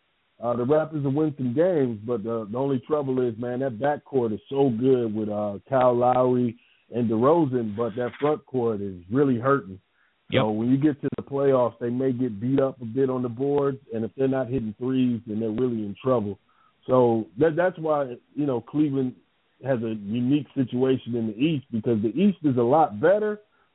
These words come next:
Speaker 1: but a lot of these good teams are really young. So Toronto, you know, they gotta kinda take their lumps and, you know,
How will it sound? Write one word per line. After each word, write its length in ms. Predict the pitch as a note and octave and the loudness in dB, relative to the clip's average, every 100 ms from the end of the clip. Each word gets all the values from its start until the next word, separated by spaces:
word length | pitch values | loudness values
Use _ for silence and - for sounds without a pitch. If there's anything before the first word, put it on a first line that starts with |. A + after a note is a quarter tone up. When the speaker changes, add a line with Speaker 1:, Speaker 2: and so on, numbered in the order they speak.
| _ | _
Speaker 1:
but 260 | G#2 E3 D3+ | -4 -2 -2
a 80 | A#2+ | -4
lot 240 | A#2+ C#3+ C#3+ | -2 -2 0
of 80 | |
these 160 | C3+ C3 A2+ | -2 -2 -4
good 200 | C#3 C#3 | -6 -4
teams 260 | D#3+ D3 A2+ | -2 -2 -4
are 100 | G2+ | -6
really 340 | G#2 C#3+ C3+ | -6 -4 -2
young. 520 | A#2 C3 A#2+ G2 F2 - - | -2 -4 -4 -8 -14 -18 -6
So 160 | A2+ | -6
Toronto, 580 | G#2 A#2+ C3+ C#3 C3+ B2+ A2 | -4 -4 -2 -2 -2 -2 -2
you 100 | C3+ | -2
know, 100 | A#2+ | -2
they 100 | B2 | 0
gotta 220 | C3 A#2+ | -2 -4
kinda 260 | C3+ A2+ - | -6 -8 -4
take 200 | C3+ A2+ | -2 -2
their 100 | A2 | -2
lumps 380 | G#2+ A2+ G#2+ _ _ _ _ _ _ | -2 -2 -4 _ _ _ _ _ _
and, 240 | G2+ G#2+ A#2 | -4 0 2
you 60 | |
know, 220 | C3 G#2+ | 2 0